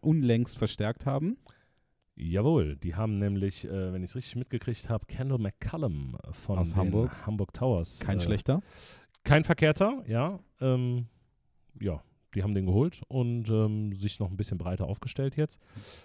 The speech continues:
Speaker 2: Ähm, der kennt die Bonner, der kennt D J Shorts. Und,
Speaker 1: Ja,
Speaker 2: ähm,
Speaker 1: gut, die
Speaker 2: nichtsdestotrotz
Speaker 1: anderen Spieler von
Speaker 2: wird
Speaker 1: Vilnius kennen uns
Speaker 2: das,
Speaker 1: auch.
Speaker 2: also ich sage, dass dieses Spiel, dieses, ja, Heimspiel gegen Vilnius nach den drei Auftaktsiegen zur Round of Sixteen,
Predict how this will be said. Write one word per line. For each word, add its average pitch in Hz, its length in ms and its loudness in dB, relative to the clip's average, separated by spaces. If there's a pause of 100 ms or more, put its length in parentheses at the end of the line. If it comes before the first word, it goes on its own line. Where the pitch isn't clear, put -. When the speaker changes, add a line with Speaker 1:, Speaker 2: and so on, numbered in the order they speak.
(160)
Speaker 2:
Ähm, 104 400 2
der 107 80 4
kennt 110 220 0
die 110 60 -2
Bonner, 131 280 2 (120)
der 113 80 4
kennt 117 200 2
D 113 60 6
J 101 160 4
Shorts. - 340 -2 (540)
Und, 107 520 4
Speaker 1:
Ja, 101 140 8
Speaker 2:
ähm, 98 140 2
Speaker 1:
gut, 98 160 4
die - 60 2
Speaker 2:
nichtsdestotrotz 107 420 2
Speaker 1:
anderen 107 180 6
Spieler 113 200 2
von 104 100 2
Speaker 2:
wird 104 120 8
Speaker 1:
Vilnius 104 200 4
kennen - 160 4
uns - 140 4
Speaker 2:
das, 90 80 2
Speaker 1:
auch. 113 200 2 (180)
Speaker 2:
also 101 220 -4
ich - 180 -4
sage, 123 260 2
dass 101 200 -2
dieses 139 260 0
Spiel, 139 340 2
dieses, 101 400 -2 (720)
ja, 85 280 -6
Heimspiel 135 800 2 (120)
gegen 104 600 2
Vilnius 117 560 2
nach 104 200 0
den 101 300 -2 (100)
drei 90 260 -4
Auftaktsiegen 98 720 -4
zur 92 240 -2
Round 92 200 0
of 92 80 -2
Sixteen, 95 560 -4